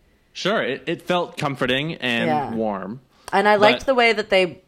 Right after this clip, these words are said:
Speaker 2: I liked the action surrounding him being a kid. I thought it was rushed, but I did,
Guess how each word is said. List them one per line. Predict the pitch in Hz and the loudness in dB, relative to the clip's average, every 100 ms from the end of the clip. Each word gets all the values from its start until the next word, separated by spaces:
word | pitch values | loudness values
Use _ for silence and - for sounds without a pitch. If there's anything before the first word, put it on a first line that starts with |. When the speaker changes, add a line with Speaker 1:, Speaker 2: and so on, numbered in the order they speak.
| _ _ | _ _
Speaker 2:
I | 180 | 2
liked | 208 262 - | 2 0 -2
the | 202 - | -8 -4
action | 160 175 180 - - 156 151 | 4 4 4 -2 -10 -10 -12
surrounding | - 147 143 143 143 | -12 -6 -6 -6 -8
him | 143 139 | -8 -10
being | 135 139 131 | -10 -10 -12
a | |
kid. | 127 131 117 113 147 _ _ _ _ _ _ - | -12 -12 -10 -12 -16 _ _ _ _ _ _ -14
I | 180 | -8
thought | 180 180 | 0 0
it | 175 | 0
was | 156 | -6
rushed, | 156 156 143 143 - - - _ _ _ _ _ - | -6 -4 -4 -8 -14 -20 -20 _ _ _ _ _ -4
but | 175 | -2
I | 160 160 | 0 -2
did, | 151 180 175 175 | -4 -2 0 -2